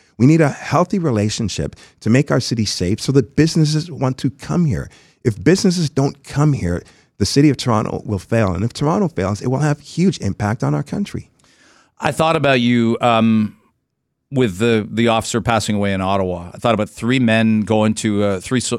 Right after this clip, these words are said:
Speaker 2: three officers going to a domestic disturbance, two in the morning, about fifty K outside of Toronto, and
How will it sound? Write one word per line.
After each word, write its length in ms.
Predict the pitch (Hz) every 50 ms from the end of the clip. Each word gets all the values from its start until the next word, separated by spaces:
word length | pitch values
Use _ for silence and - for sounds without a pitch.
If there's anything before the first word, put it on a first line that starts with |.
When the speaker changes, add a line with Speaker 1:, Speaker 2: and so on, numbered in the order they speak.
| - -
Speaker 2:
three 160 | - 123 123
officers 360 | 113 110 107 - - 107 -
going 200 | - 110 107 101
to 120 | - - 107
a 40 | 98
domestic 520 | 85 104 98 104 107 107 - - 107 82
disturbance, 680 | - - - - 107 104 101 98 104 101 - - - - _ _ - _ _ _ _ _ -
two 220 | - 131 123 123
in 40 | 120
the 60 | 117
morning, 520 | 110 104 104 104 104 104 104 104 101 101 101
about 180 | - - 101 -
fifty 300 | - 123 113 - 120 -
K 180 | - 110 104
outside 320 | 101 98 - - 107 98 90
of 60 | 78
Toronto, 720 | - - 101 101 98 98 98 92 90 85 85 87 78 - -
and 640 | - 95 92 92 90 90 92 90 90 90 87 82